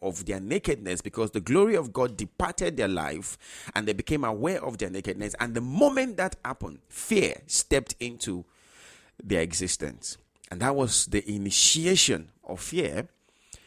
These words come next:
into the human race. So we can see that in Genesis two verse twenty-seven, Adam and Eve, despite being vulnerable within, they were covered by the glory and grace of God. Now, I saw they had bold fellowship with God. They were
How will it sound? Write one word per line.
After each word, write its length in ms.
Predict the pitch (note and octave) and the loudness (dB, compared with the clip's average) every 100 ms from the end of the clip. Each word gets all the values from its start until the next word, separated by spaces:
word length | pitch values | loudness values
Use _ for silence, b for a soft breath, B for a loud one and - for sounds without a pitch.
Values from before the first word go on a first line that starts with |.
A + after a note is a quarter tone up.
| B B | B B
into 220 | G2+ G2+ | -4 -2
the 80 | E2 | -2
human 380 | F2 E2+ E2+ E2 | -2 -2 -4 -4
race. 480 | C#2+ - - - - b b b | -6 -6 -6 -8 -10 b b b
So 100 | - | -2
we 60 | G#2+ | -2
can 160 | G#2+ | 0
see 520 | G2+ - G3 F#2+ G2+ B2+ | 2 4 4 0 -2 -6
that 160 | A2 | -6
in 200 | G#2+ G#2 | -6 -6
Genesis 440 | F2+ C#3+ D3 D#3 - | -2 0 0 -2 0
two 120 | C#3+ | 0
verse 160 | A#2 | 0
twenty-seven, 480 | - G#2 G2+ A2 A#2 | -2 -2 0 0 0
Adam 260 | A#2 C3+ B2 | 0 0 0
and 280 | G#2+ G2+ G#2 | 0 -2 0
Eve, 400 | B2+ A2+ F#2+ F2 | 0 0 -2 -2
despite 640 | B2 - B2+ B2+ A#2 - | -2 2 2 2 0 -2
being 240 | A#2+ A#2+ G2 | 0 0 -2
vulnerable 800 | E2+ B2+ A#2+ A#2 A2 F2+ D#2+ | 2 4 4 2 2 0 -2
within, 580 | D#2+ F2+ F#2+ F2 F#2+ B2 B B B B | -4 -4 0 0 -2 -6 B B B B
they 100 | - | -2
were 160 | G2 F2 | -2 0
covered 580 | - - E3 C#3 A2 E2+ | 0 0 0 -2 -4 -4
by 120 | F#2+ | -4
the 100 | F2+ | -4
glory 320 | G#2 G2+ G2 | 0 2 2
and 120 | F2 | -2
grace 240 | E2+ E2+ E2+ | -4 -4 -4
of 140 | D#2 | -6
God. 320 | - B1 G1+ - - _ b b b b b - | -6 -6 -8 -14 -20 _ b b b b b -10
Now, 120 | G2+ | -6
I 60 | - | 2
saw 320 | - - C#3 | 4 4 2
they 100 | G#2+ | -2
had 460 | - A2 G#2 F#2 - | -2 -2 -4 -2 2
bold 320 | G3+ G3 - | 4 4 0
fellowship 520 | E3+ E3+ D#3+ - A2+ | 0 0 0 0 0
with 200 | A2+ E2 | -2 -2
God. 380 | A#2+ E2+ D2 - b b b - | -2 0 -4 -10 b b b -4
They 60 | |
were 160 | B2+ | -2